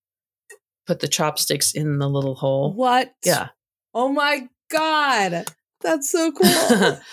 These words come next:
Speaker 1: So, um, so yeah, she wanted one of those, but I was like, "Caitlin, um, she's already got so many ramen bowls," and I'm like, "You do not need another ramen bowl, honestly."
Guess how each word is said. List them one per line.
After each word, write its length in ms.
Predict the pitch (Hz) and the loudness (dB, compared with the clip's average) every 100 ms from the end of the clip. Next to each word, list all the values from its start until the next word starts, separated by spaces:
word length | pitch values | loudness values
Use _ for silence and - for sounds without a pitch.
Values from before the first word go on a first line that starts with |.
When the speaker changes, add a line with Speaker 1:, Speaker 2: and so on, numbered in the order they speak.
| - - - _ | -20 -20 -20 _
Speaker 1:
So, 460 | - 185 170 165 160 | -2 2 4 2 2
um, 640 | 160 160 151 143 143 139 - _ _ _ _ _ _ _ _ _ _ - | 0 0 0 0 -2 -4 -10 _ _ _ _ _ _ _ _ _ _ -4
so 200 | - 185 | 0 2
yeah, 320 | 170 156 143 | 4 4 4
she 240 | 139 - 185 | 0 -2 0
wanted 320 | 170 170 165 | 0 2 2
one 140 | 156 | 2
of 80 | 156 | 4
those, 240 | 160 160 | 4 2
but 100 | - | 2
I 80 | 147 | 0
was 160 | 147 147 | 2 0
like, 240 | 143 143 - _ | 0 -2 -16 _
"Caitlin, 640 | - 156 139 139 135 127 - - | -4 -4 -2 -4 -6 -10 -14 -4
um, 460 | 143 135 135 - - - _ _ _ _ _ - | -2 -2 -4 -10 -16 -20 _ _ _ _ _ -4
she's 480 | - 175 151 - - | -2 0 0 0 0
already 300 | 160 143 139 | -2 -2 -2
got 340 | 131 120 - | -2 -2 -4
so 200 | - 143 | -4 -2
many 160 | 143 131 | -2 -4
ramen 320 | 135 131 151 | -4 -4 -2
bowls," 380 | 151 151 151 - - | -2 0 0 -2 -4
and 360 | 143 139 139 - _ _ _ _ _ _ _ _ _ _ | -4 -4 -6 -12 _ _ _ _ _ _ _ _ _ _
I'm 140 | - - | -8 -6
like, 260 | 67 67 - _ _ _ | -4 -8 -10 _ _ _
"You 200 | 165 156 | -6 -6
do 180 | - 156 | -4 -2
not 400 | 151 139 135 120 | 0 -2 -2 -4
need 200 | 131 127 | -4 -4
another 260 | 127 127 | -6 -6
ramen 340 | 135 131 123 123 | -6 -6 -6 -6
bowl, 280 | 120 123 - | -8 -8 -8
honestly." 500 | 131 127 113 127 | -6 -4 -4 -8